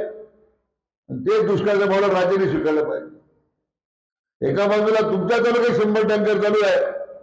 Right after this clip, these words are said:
दुसऱ्या बाजूला माझ्या तालुक्यामध्ये, राहत्यामध्ये एकही टँकर चालू नाही, हे मला आपल्याला सांगितलं पाहिजे.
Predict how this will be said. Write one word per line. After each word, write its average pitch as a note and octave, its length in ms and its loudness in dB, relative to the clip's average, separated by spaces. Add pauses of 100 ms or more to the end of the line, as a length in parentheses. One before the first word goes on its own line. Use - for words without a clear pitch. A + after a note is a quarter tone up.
(240)
दुसऱ्या D3+ 440 -2
बाजूला F#3+ 220 2
माझ्या F3+ 280 2
तालुक्यामध्ये, F3 500 2
राहत्यामध्ये E3 680 0
एकही F#3+ 220 0
टँकर F3 320 0
चालू E3 180 2
नाही, E3 300 0
हे - 340 -10
मला D#3+ 260 2
आपल्याला D3+ 220 0
सांगितलं B2+ 280 -2
पाहिजे. A2+ 520 -6